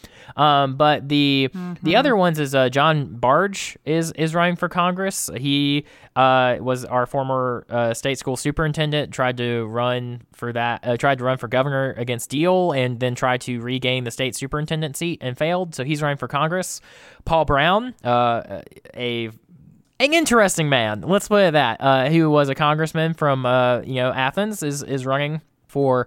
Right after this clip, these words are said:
Speaker 1: a different seat now. Eugene Yu, who is also a perennial candidate, uh, who had run in the primary to try to be John Barrow's opponent,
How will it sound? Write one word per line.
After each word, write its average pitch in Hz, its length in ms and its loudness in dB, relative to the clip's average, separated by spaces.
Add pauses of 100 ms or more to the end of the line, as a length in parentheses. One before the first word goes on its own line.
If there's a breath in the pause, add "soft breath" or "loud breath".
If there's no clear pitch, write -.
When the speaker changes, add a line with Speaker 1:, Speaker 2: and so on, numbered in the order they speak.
(360 loud breath)
Speaker 1:
a 127 300 4
different 151 340 -2
seat 117 200 -6
now. 120 300 -2 (240 loud breath)
Eugene 170 340 0
Yu, 185 280 4
who 151 260 4
is 117 140 0
also 151 460 2
a 175 40 2
perennial 190 340 2
candidate, 190 640 -2
uh, 123 240 2
who 135 200 -4
had 165 300 0
run 165 320 2
in 175 100 2
the - 60 2
primary 185 600 2
to 156 100 -8
try 160 240 0
to 156 80 0
be 147 180 0
John 127 280 0
Barrow's 190 400 4
opponent, 175 580 -2